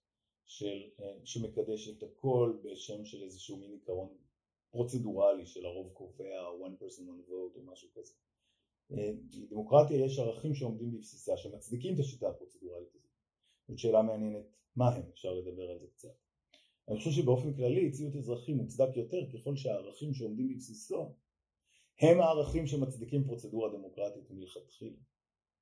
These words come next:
הנה למשל הדוגמה המרכזית. אני מניח שאם אפשר להצדיק דמוקרטיה, אחד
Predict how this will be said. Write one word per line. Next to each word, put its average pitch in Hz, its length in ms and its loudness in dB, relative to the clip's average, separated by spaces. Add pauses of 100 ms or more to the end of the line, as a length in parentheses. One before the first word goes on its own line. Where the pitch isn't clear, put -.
(800)
הנה 123 180 6
למשל 107 400 0
הדוגמה 95 420 -8
המרכזית. 92 640 -12
אני 92 120 -12
מניח 113 360 2
שאם 135 300 -4
אפשר 131 240 0
להצדיק 110 400 -6
דמוקרטיה, 110 560 -10 (760)
אחד 127 260 4